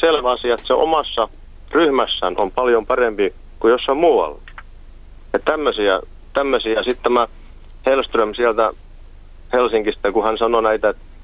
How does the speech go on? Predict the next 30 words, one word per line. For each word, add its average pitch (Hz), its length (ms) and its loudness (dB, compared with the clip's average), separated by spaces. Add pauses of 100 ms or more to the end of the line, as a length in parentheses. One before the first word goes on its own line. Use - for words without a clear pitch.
(500)
niin, 117 240 4 (680)
näitä, 113 320 2
että 107 260 0 (440)
kun 110 140 2
löytyy 117 240 2
kaikennäköisiä 120 680 -2
avustajia, 110 500 -2
niin 98 140 -2
millä 127 320 4
niitä 117 300 2
nyt 117 180 -4
löytyy, 113 340 2
kun 104 160 2
koko 123 320 2
ajan 104 280 0 (360)
rahaa 131 300 2
viedään 110 320 0
pois 127 420 2
kunnilta 110 540 0 (600)
ja 104 140 4
tästä, 113 360 -2
niin 107 200 0 (400)
se - 140 0
on 110 120 2
semmoista 117 260 -4
utopia. 117 480 0
Kyllähän 113 360 0
jokainen 131 420 0
tietää, 104 360 2
että 95 260 -4